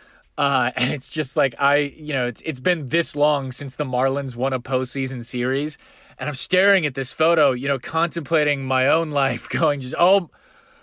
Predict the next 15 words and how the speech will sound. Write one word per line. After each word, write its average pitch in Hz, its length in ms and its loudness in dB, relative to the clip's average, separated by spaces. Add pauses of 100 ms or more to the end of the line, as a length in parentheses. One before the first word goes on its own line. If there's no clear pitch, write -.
(300)
oh 190 140 4
my 196 180 4
God, 170 360 4
this 151 180 -2
hurts." 185 520 0
<laughs> - 20 -4
Like, 120 200 -2
"Oh, 139 320 -4 (600)
oh 185 260 6
my 160 220 4
God, 165 500 4
Miggy, 160 460 -2
I 131 100 0
feel 175 420 2
you." 127 340 -2